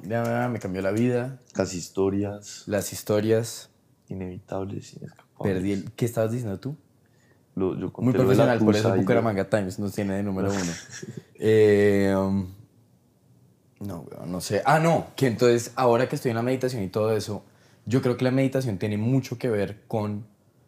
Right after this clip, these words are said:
Speaker 1: escaparse esas historias, de no contárselas tanto, que uno se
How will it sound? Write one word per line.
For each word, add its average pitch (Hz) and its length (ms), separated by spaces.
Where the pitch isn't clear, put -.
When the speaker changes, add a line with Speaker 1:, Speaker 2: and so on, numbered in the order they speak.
Speaker 1:
escaparse 98 600
esas 104 200
historias, 90 520
de 92 80
no 92 160
contárselas 104 640
tanto, 110 340
que - 160
uno 98 120
se 113 240